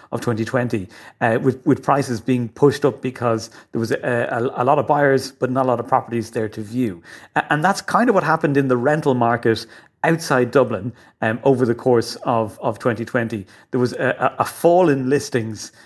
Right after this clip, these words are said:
uh, a fall in the number of rental homes coming on the market, uh,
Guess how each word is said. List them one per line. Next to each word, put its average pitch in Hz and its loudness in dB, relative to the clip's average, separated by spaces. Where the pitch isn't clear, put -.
uh, 113 0
a 127 -6
fall 143 4
in 123 0
the 117 -2
number 143 4
of 117 2
rental 113 -4
homes 113 -10
coming 127 -2
on 110 -4
the 110 -6
market, 107 -6
uh, 120 -4